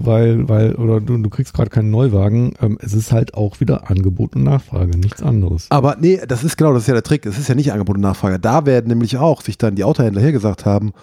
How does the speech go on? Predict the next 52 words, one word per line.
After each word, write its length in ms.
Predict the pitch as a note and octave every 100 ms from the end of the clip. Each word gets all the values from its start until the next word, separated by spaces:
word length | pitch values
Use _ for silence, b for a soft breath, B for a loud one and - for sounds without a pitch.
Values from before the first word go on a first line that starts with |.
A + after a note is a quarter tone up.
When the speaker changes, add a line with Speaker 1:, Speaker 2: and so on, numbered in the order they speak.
| b b b
Speaker 2:
oh, 100 | E3
die 120 | G2+
wollen 140 | F#2+ G2
ja 100 | F#2+
Autos 260 | C3+ A#2+
kaufen, 480 | - F#2 F#2+ A2+ A#2+ b b b b
äh, 160 | - A2+
die, 220 | F2 F2
wir 60 | G#2
können 160 | C3+
die 80 | C3
Nachfrage 340 | A#2 A#2+ - G#2+
natürlich 280 | - G2 -
bedienen, 440 | A2+ C#3 G#2 B2 _ _ _
aber 420 | - A#2+ G#2+ G2+ G2 _ -
die 40 |
sind 160 | G2+ A2+
ja 80 | F#2+
irgendwann 300 | A2+ A#2 G#2
bereit, 240 | G#2+ G2+
jeden 160 | G#2+ G2+
Speaker 1:
Ja, 60 |
Speaker 2:
Preis 160 | - G#3
Speaker 1:
eben. 100 | A2
Speaker 2:
zu 100 | -
zahlen. 220 | - G2
Speaker 1:
Das, 200 | G#2+ D3
das 100 | A#3
ist 80 | -
Speaker 2:
Hauen 160 | B2+ A#2+
wir 60 |
die 40 | C3
Preise 380 | - C3 B2+ B2+
einfach 200 | B2 A2+
hoch. 320 | D#3 D#3+ - B B B
Das 180 | A#2+
ist 120 | B2+ B2+
uns 120 | C3
ja 80 | C3+
scheißegal, 500 | C3 B2+ A#2+ C#3+ E3
Speaker 1:
Das 80 | C3
ist 80 | C3
das 180 | D4 -
Gleiche, 120 | A2
Speaker 2:
ob 60 |
Speaker 1:
ne? 60 | B2+
Speaker 2:
wir 60 | A#2+
mehr 140 | A#2+
Kosten 300 | - E3 -
dat-, 300 | C3 - A#2+
dadurch 320 | G#2+ A#2 A#2+ G#2
haben. 320 | A2 A#2